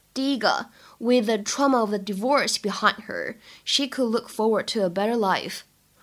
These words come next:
离婚的痛苦经历对她来说已经成为了过去，她可以期待更加美好的生活。With the trauma of the divorce behind her,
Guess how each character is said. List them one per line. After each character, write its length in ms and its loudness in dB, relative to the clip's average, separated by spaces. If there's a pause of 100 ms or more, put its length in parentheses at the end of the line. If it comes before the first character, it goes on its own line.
(280)
离 220 0
婚 220 2
的 80 2
痛 260 -2
苦 180 -2
经 240 2
历 160 0
对 160 -4
她 120 0
来 240 0
说 260 -2
已 140 -8
经 200 -2
成 280 -4
为 80 0
了 100 -2
过 240 0
去， 380 -4 (340)
她 180 -2
可 140 -2
以 100 0
期 240 -2
待 200 4
更 260 0
加 180 2
美 240 0
好 200 0
的 100 0
生 260 -2
活。 440 0 (560)
With 260 2
the 140 2
trauma 400 2
of 100 2
the 80 -2
divorce 480 0
behind 460 -4
her, 260 -8